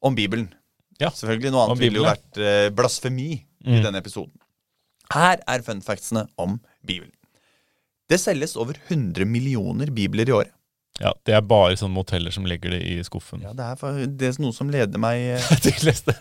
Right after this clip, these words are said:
Speaker 1: over til neste bok. Nei, neste fun fact. For det er sannsynligvis verdens mest stjålne bok også.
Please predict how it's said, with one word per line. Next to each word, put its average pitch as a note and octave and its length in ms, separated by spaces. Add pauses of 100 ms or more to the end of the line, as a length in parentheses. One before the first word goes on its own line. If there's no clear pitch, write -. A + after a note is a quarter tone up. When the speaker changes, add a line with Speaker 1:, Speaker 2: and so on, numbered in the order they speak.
(200)
Speaker 1:
over A#2+ 300
til D#3 180
neste D3 560
bok. A3+ 380 (140)
Nei, E3+ 180
neste F3+ 260
fun - 140
fact. G#3+ 300 (300)
For - 160
det D3+ 380
er C#3+ 400
sannsynligvis C#3 880
verdens A#2 720
mest C#3+ 260
stjålne D3+ 680
bok E3+ 200
også. A3 300